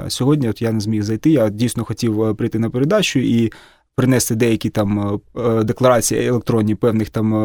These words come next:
особистостей, я їх зміг знайти лише, е, просто на, е, в засобах масової інформації, тому що на сайті електронних декларацій я їх не зміг знайти,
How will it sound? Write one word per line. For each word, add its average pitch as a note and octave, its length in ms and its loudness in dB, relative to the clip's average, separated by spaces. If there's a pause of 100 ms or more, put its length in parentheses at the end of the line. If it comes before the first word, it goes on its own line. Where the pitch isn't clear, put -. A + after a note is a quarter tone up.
особистостей, D3 640 0
я C#3+ 100 4
їх C3+ 120 4
зміг B2+ 200 2
знайти A#2+ 300 0
лише, C3 480 2
е, A2 480 2
просто C#3 360 0
на, G#2+ 500 0 (180)
е, - 20 -2
в G#2 80 -6
засобах A2+ 380 -2
масової A#2 300 -2
інформації, C3+ 440 0
тому A#2+ 180 0
що - 120 -4
на A2 100 0
сайті C#3+ 280 0
електронних A2 420 -2
декларацій A#2+ 460 -2
я G#2 60 0
їх G#2 160 -4
не G#2+ 60 0
зміг F#2 220 -6
знайти, - 280 -20